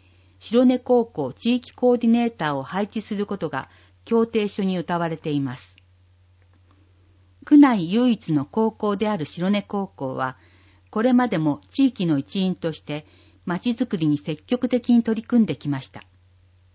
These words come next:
より一層の活躍を区役所全体で支援し、白根高校生の柔軟なアイデアを区のまちづくりに生かすとともに、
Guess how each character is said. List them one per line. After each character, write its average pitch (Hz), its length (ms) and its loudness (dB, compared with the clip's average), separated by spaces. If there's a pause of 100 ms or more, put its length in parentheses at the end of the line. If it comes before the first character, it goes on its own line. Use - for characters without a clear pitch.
(600)
よ 170 160 -2
り 254 140 2
一 254 80 -2
層 247 280 0
の 220 140 2
活 202 300 -8
躍 185 320 -4
を 151 160 -6 (360)
区 208 100 -4
役 269 200 2
所 160 180 -6
全 196 280 -2
体 190 260 -4
で 185 120 -6
支 202 200 -6
援 143 180 -2
し、 123 320 -14 (520)
白 220 240 0
根 247 140 4
高 240 260 2
校 233 280 0
生 156 280 -6
の 131 240 -6 (300)
柔 226 260 2
軟 247 260 4
な 220 240 0
ア 226 120 0
イ 240 80 0
デ 175 160 -4
ア 135 100 -4
を 135 160 -8 (200)
区 269 120 4
の 226 100 6
ま 147 160 -2
ち - 140 -8
づ 240 140 -4
く 196 140 -6
り 160 100 -2
に 147 120 0
生 127 60 -8
か 202 140 -4
す - 100 -14
と 147 100 -6
と 143 140 -12
も 147 140 -2
に、 143 240 -2